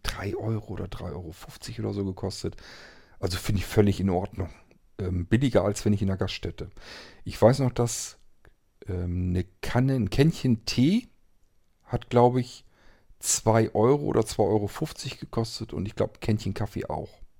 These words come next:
Das war mal irgendwie was mit zwei oder zwei Euro fünfzig. Ähm,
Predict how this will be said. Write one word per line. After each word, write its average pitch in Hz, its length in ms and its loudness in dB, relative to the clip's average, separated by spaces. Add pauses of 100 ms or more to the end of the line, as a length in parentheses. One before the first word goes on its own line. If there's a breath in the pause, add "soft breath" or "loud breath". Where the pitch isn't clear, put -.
(680 loud breath)
Das - 140 -16
war 101 80 6
mal 101 160 4
irgendwie 98 260 0
was 98 180 -2
mit - 140 -2
zwei 98 220 -2
oder 92 160 0
zwei - 220 -4
Euro 85 220 -4
fünfzig. - 600 -14 (840 loud breath)
Ähm, 90 400 0